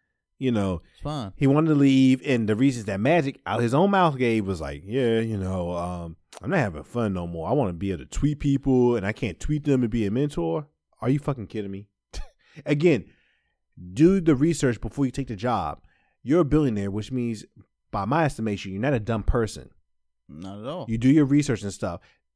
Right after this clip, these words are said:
Speaker 1: You're acting like this is new to you. That means you, that's, you fucked up 'cause you didn't properly prepare for the job.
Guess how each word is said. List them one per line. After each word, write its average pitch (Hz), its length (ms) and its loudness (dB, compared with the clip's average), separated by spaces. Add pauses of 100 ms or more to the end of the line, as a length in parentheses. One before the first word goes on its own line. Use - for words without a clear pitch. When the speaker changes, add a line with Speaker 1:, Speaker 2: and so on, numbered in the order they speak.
(140)
Speaker 1:
You're 117 280 2
acting 185 240 2
like 104 260 0
this 139 160 -6
is 104 140 -6
new 120 200 2
to 120 100 0
you. 78 280 -10 (520)
That 170 180 4
means 117 480 0
you, 170 380 -4
that's, 143 300 -4
you 160 260 6
fucked 113 300 0
up - 200 -12 (1000)
'cause 139 160 -2
you 156 80 0
didn't 175 140 4
properly 147 300 2
prepare 127 260 -2
for 123 100 -10
the 110 80 -4
job. 175 320 -4